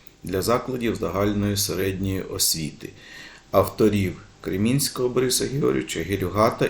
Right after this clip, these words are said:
Іллі Марковича, Божинової Фан-, Інни Яківни, Нінашева Ігоря Юрійовича і Кирюхіної Олени Олександрівни. Нещодавно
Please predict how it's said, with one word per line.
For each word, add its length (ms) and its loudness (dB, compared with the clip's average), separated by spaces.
Іллі 280 0
Марковича, 840 0
Божинової 640 0
Фан-, 380 -2
Інни 280 4
Яківни, 560 2
Нінашева 580 2
Ігоря 320 2
Юрійовича 640 2
і 120 2
Кирюхіної 920 0
Олени 460 2
Олександрівни. 800 -4
Нещодавно 880 6